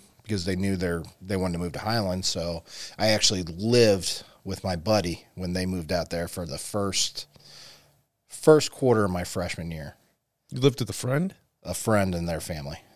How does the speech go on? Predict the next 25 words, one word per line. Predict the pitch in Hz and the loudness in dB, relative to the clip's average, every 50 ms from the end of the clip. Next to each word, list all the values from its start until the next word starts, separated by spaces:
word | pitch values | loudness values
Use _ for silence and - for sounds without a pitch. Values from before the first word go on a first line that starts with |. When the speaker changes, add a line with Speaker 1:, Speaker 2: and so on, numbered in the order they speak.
| _ _ _ _ _ _ - | _ _ _ _ _ _ -6
Speaker 2:
Really? | 117 117 110 98 | -4 -2 -2 -2
Speaker 1:
They | 92 | -2
Speaker 2:
So | - - 120 | 0 0 2
you | 113 | 2
Speaker 1:
took | 113 - | 2 2
Speaker 2:
could | 117 | 2
Speaker 1:
me | 98 - | 2 2
Speaker 2:
stay | - - 113 120 | 4 4 4 4
Speaker 1:
in. | 127 | 4
Speaker 2:
in | 120 | 2
the | 117 110 | 0 -2
same | - 120 113 110 | -2 -2 -2 -2
school, | - - 117 123 139 147 135 113 | -4 -4 -2 0 0 2 2 2
or? | 101 98 95 - _ _ _ _ _ _ _ _ _ _ - | 0 -2 -4 -8 _ _ _ _ _ _ _ _ _ _ 2
Speaker 1:
So | - - 143 131 120 | 6 8 10 10 10
I | 113 113 | 8 6
could | 104 - 110 98 | 2 0 -4 -4
go | 87 113 110 110 107 98 | -2 -2 0 0 -2 -2
to | - - 110 | 0 0 0
the | 85 92 87 | 0 0 0
public | - 117 104 98 90 - | 2 2 2 2 2 0
school | - - 95 82 82 | 0 0 0 -4 -4
in | 82 | -4
Highland, | - 101 90 80 82 82 | -4 -4 -4 -4 -4 -4
Illinois, | 78 80 78 71 69 71 64 57 - | -4 -6 -6 -6 -8 -10 -10 -12 -14